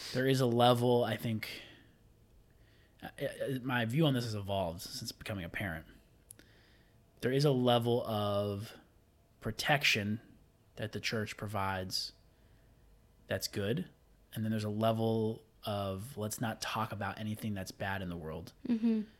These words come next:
Speaker 1: And when kids get out into the world, they're unprepared. Now, what I don't mean by that is let's let our kids do things that are bad in the world so that they can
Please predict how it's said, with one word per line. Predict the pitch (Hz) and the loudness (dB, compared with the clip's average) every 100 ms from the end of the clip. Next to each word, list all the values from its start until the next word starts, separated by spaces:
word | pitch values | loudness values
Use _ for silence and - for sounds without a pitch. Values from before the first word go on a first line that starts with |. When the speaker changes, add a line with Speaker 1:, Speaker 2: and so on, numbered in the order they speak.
| _ _ _ _ _ - | _ _ _ _ _ -6
Speaker 1:
And | 101 98 95 | -4 -2 -2
when | 98 | -4
kids | - 113 107 | -4 -4 -2
get | 104 | 0
out | 107 | 2
into | 110 107 | 0 -2
the | |
world, | 95 92 | -2 -4
they're | 95 | -4
unprepared. | 92 95 - 87 80 104 - | -4 -6 -6 -6 -6 -8 -6
Now, | 104 | -2
what | 107 | 0
I | 104 | 0
don't | 104 - 156 | 0 0 2
mean | 117 | 2
by | 98 95 | 0 0
that | 92 90 | -2 -2
is | 92 - - - - _ - | -6 -8 -10 -20 -20 _ -8
let's | 117 - | -4 -2
let | 107 110 113 | 0 2 2
our | 107 | 2
kids | - 104 95 107 | 0 -2 -2 -4
do | 107 95 | -4 -4
things | 95 90 95 | -4 -4 -4
that | 95 | -2
are | 90 | -2
bad | 98 90 | 0 0
in | 90 | -2
the | 87 | -4
world | 90 92 92 - | -4 -4 -8 -8
so | - 98 | -6 -6
that | 92 | -6
they | 95 | -6
can | 98 95 101 | -4 -4 -6